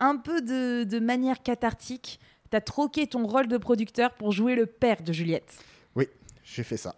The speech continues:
Speaker 1: Avec Amandine Gay dans le rôle de Josiane et Adèle Fugazzi, notre influenceur préféré,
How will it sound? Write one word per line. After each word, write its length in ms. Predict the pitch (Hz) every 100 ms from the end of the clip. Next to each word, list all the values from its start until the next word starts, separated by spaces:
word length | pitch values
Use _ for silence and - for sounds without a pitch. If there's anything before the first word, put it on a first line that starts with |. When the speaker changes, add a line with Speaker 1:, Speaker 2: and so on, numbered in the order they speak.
| _
Speaker 1:
Avec 340 | 208 220 214 233
Amandine 540 | 240 247 226 233 226
Gay 180 | 247 240
dans 160 | 196
le 100 | 196
rôle 200 | 202 226
de 140 | 196 196
Josiane 460 | 220 220 196 240
et 120 | 226 180
Adèle 240 | 208 247 226
Fugazzi, 580 | 233 220 190 196 254 208
notre 300 | 190 - 190
influenceur 480 | 180 220 208 220
préféré, 560 | - 220 208 196 214